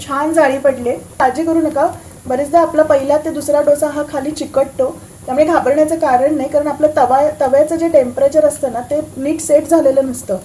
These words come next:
त्यामुळे आपले डोसे हे बरेचदा पहिले किंवा दुसरे हे चिकटतातच, त्यामुळे घाबरण्याचं काहीच कारण नाही. ते नॉनस्टिक असेल तर नॉनस्टिक वापरलं तरी चालेल,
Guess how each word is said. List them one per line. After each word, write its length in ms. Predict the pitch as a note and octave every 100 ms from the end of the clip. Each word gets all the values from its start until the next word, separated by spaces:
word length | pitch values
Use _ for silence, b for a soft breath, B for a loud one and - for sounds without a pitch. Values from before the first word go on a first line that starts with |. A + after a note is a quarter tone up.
| B B B
त्यामुळे 260 | B3+ C#4+ D#4 - - - - - - - - - -
आपले 240 | A#3+ C#4 D4+
डोसे 300 | D4 B3 D4
हे 80 | D#4
बरेचदा 380 | D#4 C4+ C#4+ D#4
पहिले 300 | D#4 C4 C4
किंवा 220 | D4+ D4+ D4
दुसरे 320 | C#4 C#4+ D4
हे 140 | D#4 - -
चिकटतातच, 680 | - C#4 C#4+ C#4+ - F#3 - B B B
त्यामुळे 200 | C#4 D#4+
घाबरण्याचं 540 | D#4 B3 C4+ D#4 D#4+
काहीच 320 | E4 C4+ C4+ -
कारण 320 | C#4 B3 A#3+
नाही. 160 | A3+ - - -
ते 60 |
नॉनस्टिक 420 | D4+ C4 B3 D4 D4
असेल 240 | D4 C#4
तर 80 | D4
नॉनस्टिक 360 | C4 B3 D4+
वापरलं 380 | D4+ C4+ C#4 C#4+
तरी 140 | C#4 C#4
चालेल, 320 | C#4 A#3